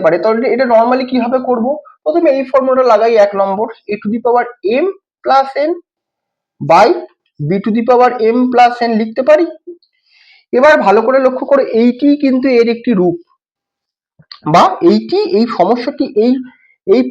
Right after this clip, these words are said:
ফর্মুলার একটি রূপ। কিভাবে দেখাই? তুমি এটাকে ছ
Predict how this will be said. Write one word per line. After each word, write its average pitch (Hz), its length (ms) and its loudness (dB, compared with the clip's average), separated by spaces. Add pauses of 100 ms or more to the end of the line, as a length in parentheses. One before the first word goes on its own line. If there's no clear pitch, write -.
ফর্মুলার 208 560 2
একটি 190 260 -8
রূপ। 151 160 0 (120)
কিভাবে 190 300 0 (320)
দেখাই? 143 360 -2 (1200)
তুমি 277 140 0 (140)
এটাকে 285 240 0 (100)
ছ - 20 -10